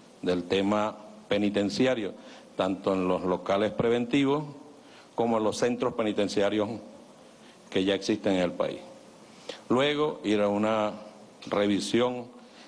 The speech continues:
de las leyes, de todas las leyes del sistema de justicia, que rigen el sistema de justicia, y como tercer lugar es la reestructuración del sistema como tal, con la revisión de cada uno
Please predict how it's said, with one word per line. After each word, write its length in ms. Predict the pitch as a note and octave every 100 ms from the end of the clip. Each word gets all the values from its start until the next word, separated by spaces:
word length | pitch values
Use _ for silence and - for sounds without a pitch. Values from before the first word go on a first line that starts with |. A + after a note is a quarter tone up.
| -
de 160 | G#2+ G#2
las 220 | G2+ F#2
leyes, 420 | G#2 B2+ A2+ F#2+
de 80 | G2
todas 260 | - G#2+
las 140 | A2+ G2+
leyes 380 | G#2+ C3+ B2 A2+
del 160 | G2
sistema 420 | - F2+ A2 G#2
de 80 | A2+
justicia, 580 | B2+ B2 F3 E3+ D#3 D#3+ - - - - - - - -
que 100 | F2+
rigen 320 | A2 B2 A2
el 100 | G2
sistema 380 | F#2+ G2+ G2 A2
de 80 |
justicia, 540 | B2+ B2 E3 D#3 D#3 E3+ - - -
y 140 | A#2 A#2+
como 260 | B2 A2
tercer 420 | A2 G#2+ G#2+ A2 A2 A#2 A#2 -
lugar 300 | - B2 B2+
es 80 | B2+
la 140 | B2 G#2+
reestructuración 920 | A#2+ B2+ - A2+ A2+ A2 G#2 B2 B2
del 140 | A2+
sistema 480 | A2 F#2+ A2+ G#2+ G#2+ - -
como 300 | - G#2 F#2
tal, 240 | F#2 F2+ F2
con 180 | G2 G2
la 100 | F#2
revisión 680 | F#2 F2+ E2+ A2 B2 D3+ - - - - - - - -
de 180 | F#2+
cada 440 | - - A2 A#2+ A2+
uno 360 | A#2+ D3 C3+